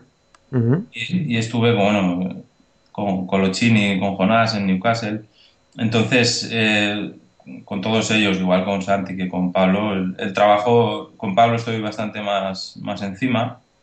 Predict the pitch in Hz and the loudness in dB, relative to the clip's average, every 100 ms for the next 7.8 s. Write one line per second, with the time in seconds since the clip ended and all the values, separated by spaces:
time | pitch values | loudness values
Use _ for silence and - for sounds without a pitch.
0 | _ _ _ _ _ _ - - 92 95 | _ _ _ _ _ _ -14 -8 -2 2
1 | 98 95 92 92 90 - _ - 104 95 | 4 4 4 4 0 -6 _ -6 -2 2
2 | 95 92 98 95 104 101 101 95 92 101 | 2 2 0 -2 0 -2 0 0 0 -2
3 | 98 98 104 110 113 - - - - _ | -2 0 2 0 -4 -10 -20 -20 -20 _
4 | - 120 113 107 107 104 92 110 110 107 | -12 -4 -2 0 0 0 0 0 2 2
5 | 107 107 110 135 131 101 95 92 101 101 | 0 -2 0 2 2 -2 -4 -4 -6 -6
6 | 101 110 104 98 117 123 131 110 98 95 | -6 -6 -8 -4 -4 -2 -4 -6 -8 -6
7 | 92 87 90 98 98 98 92 | -4 -4 -4 -4 -2 -2 -2